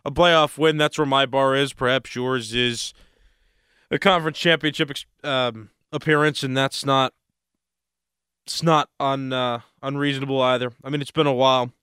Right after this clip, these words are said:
The, the Steelers always keep it exciting, though, um, and I, um, I, I always think that they, they always keep it exciting. Now, whether,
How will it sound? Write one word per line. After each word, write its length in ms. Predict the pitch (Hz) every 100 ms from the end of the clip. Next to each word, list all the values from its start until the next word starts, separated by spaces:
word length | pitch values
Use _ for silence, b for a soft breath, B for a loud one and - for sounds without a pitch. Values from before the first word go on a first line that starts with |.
| _ _
The, 140 | 151
the 60 | 151
Steelers 340 | - 247 208
always 180 | 214 180
keep 180 | 185 156
it 60 | 151
exciting, 520 | - 143 147 143 139
though, 260 | 135 127 _ _ _ _ _ _
um, 540 | - 117 117 113 107 - _ _ _ _ _ _ _ _ _
and 140 | 110 117
I, 240 | 120 120
um, 360 | 113 107 101 95 _ _ _ _ _ _ _ _ -
I, 140 | 131
I 260 | 131 120 131
always 380 | 131 127 117 -
think 220 | 127 110
that 320 | 120 117 -
they, 100 | 120
they 140 | 113 135
always 260 | 143 135
keep 200 | - 135
it 80 | 123
exciting. 520 | 117 - 120 101 98
Now, 160 | 113 120
whether, 360 | 147 147 135